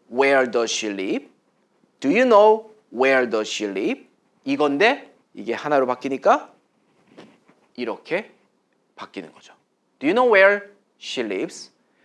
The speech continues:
I don't know where she lives. 이렇게 대답을 할 수가 있겠죠. 자, 우리 세 번째 갑니다. 그들이 왜 늦었는지 알아? 라는 표현이에요.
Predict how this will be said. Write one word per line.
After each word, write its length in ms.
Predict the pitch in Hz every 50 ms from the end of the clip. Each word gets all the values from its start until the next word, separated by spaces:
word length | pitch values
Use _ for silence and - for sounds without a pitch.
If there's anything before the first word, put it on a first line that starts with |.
| _ _ _ _ _ _ _ -
I 260 | - 170 214 262 311
don't 200 | 262 226 190 175
know 380 | 165 170 175 190 190 185 - - _ _ _ _ - 123
where 220 | 123 127 127 127
she 220 | 123 - 135 131
lives. 540 | 135 143 143 110 - - - - - - - _ _ _ _ _ _ _ _ _ _ _ _ _ _ _ _ _ _ _ _ -
이렇게 300 | 117 98 90 - - 98
대답을 560 | 104 101 90 87 92 139 196 233 233 - - _ _
할 120 | - 123 117
수가 220 | - - 101 87
있겠죠. 340 | 85 - 71 - - - - - _ _ _ _ _ - - - - - - - - _
자, 100 | - 165
우리 80 | 160 165
세 140 | 156 233 254
번째 220 | 262 254 214 233
갑니다. 360 | 196 156 131 117 98 80 - - _ _ _ _ _ _ _ _ -
그들이 300 | - 208 185 240 233 233
왜 280 | 202 160 165 180 196
늦었는지 520 | 190 170 160 156 170 160 165 160 156 156 147
알아? 500 | 104 123 131 135 151 156 160 156 - -
라는 260 | 117 117 117 113 110
표현이에요. 420 | - - 107 95 87 78 64 -